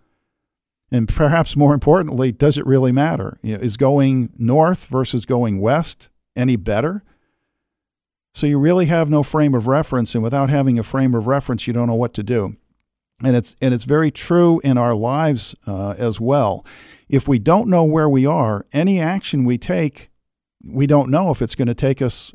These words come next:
forwards, if it's gonna take us backwards, or if we're gonna move sideways. So understanding where we are, uh, is, is really important.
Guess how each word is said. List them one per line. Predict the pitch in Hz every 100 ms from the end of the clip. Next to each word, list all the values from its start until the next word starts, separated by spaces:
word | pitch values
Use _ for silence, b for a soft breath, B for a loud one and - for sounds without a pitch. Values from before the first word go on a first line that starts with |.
| _ _
forwards, | - 131 151 190 180 127
if | 117
it's | -
gonna | 127 120
take | 131 127
us | -
backwards, | 123 131 - 175 160 127
or | 117
if | 110
we're | 131
gonna | 131 127
move | 127 127 117 -
sideways. | - 139 139 123 98 - - - b b b
So | - 151 135 -
understanding | 185 254 - 208 208 185 156 131
where | 143 170
we | 135 113
are, | 107 104 104 107 165 113
uh, | 107 104
is, | 98 131 120 -
is | 123 107
really | 135 147 131
important. | 120 - 147 - -